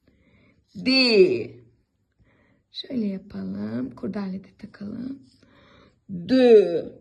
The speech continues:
Tek tek okuyalım. De. Di.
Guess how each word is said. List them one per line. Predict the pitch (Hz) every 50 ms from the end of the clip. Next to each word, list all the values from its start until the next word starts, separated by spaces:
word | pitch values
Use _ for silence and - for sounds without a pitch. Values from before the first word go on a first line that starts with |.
| _ _ _ _ -
Tek | 247 254 - - -
tek | 220 214 190 -
okuyalım. | 196 185 185 - - 196 185 180 175 190 208 233 240 254 - - - _ _ _ _ _ _ _ _ -
De. | 170 208 220 220 214 202 190 208 262 285 - - - _ _ _ _ _ _ _ _ _ _ _ _ _ _ _ _ _ _ _ 165
Di. | 190 185 190 180 175 175 185 202 220 254 294 311 -